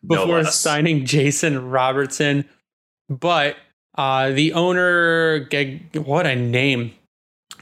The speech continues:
Speaker 2: Uh, Tom Gagliardi is the Dallas Stars owner. He is quoted as saying that the club has cap space to sign them, them being, uh, Jason Robertson and Jake Ottinger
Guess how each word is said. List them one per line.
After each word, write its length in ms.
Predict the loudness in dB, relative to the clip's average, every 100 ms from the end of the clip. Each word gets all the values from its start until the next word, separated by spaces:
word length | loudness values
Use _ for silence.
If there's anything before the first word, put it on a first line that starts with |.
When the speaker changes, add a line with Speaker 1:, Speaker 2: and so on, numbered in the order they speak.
| -6
Speaker 2:
Uh, 300 | -4 -4 -6
Tom 420 | -4 -2 -2 -2
Gagliardi 880 | 0 0 0 0 0 2 2 0 -4 -10 _ _ _ _
is 380 | 0 2 0 -2
the 220 | 0 0
Dallas 440 | 0 0 0 0 -2
Stars 480 | -4 0 2 2 0
owner. 500 | 0 0 0 -2 -8 _ _ _
He 180 | -2 2
is 140 | 2
quoted 460 | 0 0 2 2 2
as 320 | 0 0 0
saying 640 | 0 0 2 2 0 0 -2
that 320 | 0 0 0
the 120 | -2
club 300 | -2 0 0
has 220 | 0 -2 -2
cap 260 | -4 -4
space 320 | -4 -2 -2 0
to 80 | -2
sign 520 | 0 -2 -2 -2 -4 -4
them, 600 | -2 0 0 0 -2 -2
them 460 | 0 0 0 -2
being, 640 | -2 0 2 0 0 -4 -2
uh, 300 | 0 0 -2
Jason 400 | -2 -2 0 0
Robertson 420 | 0 0 -2 -4
and 380 | -2 -2 -2 0
Jake 300 | 0 -2 -4
Ottinger 640 | -2 -2 0 0 0 -2